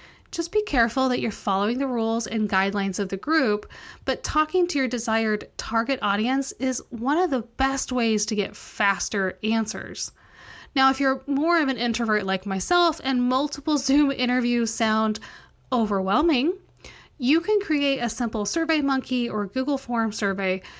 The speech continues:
that asks for feedback on the questions you're trying to answer for yourself and your target audience. You don't have to just focus on Facebook groups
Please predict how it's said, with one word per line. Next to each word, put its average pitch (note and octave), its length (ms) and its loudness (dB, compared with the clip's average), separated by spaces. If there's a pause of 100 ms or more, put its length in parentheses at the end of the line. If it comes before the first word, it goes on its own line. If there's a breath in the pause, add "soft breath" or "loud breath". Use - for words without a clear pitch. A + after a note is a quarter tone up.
(120)
that A3+ 200 -4 (100)
asks D4 480 2
for B3+ 160 -2
feedback G#3+ 640 0 (120)
on A#3 100 0
the A3+ 80 0
questions B3 640 -2
you're A3+ 100 0
trying A3 400 -2
to G#3+ 160 -10
answer A#3 380 -2
for A3 180 -4
yourself G3 480 -4
and A3 80 -2
your A3 100 -2
target F#3+ 320 -4
audience. A#3+ 680 -2 (500 soft breath)
You D4 100 2
don't E4+ 200 2
have D#4 180 2
to D#4 80 -4
just C4 220 -4
focus A#3+ 320 -2
on G3 120 -4
Facebook B3+ 500 -2
groups F#3 280 -2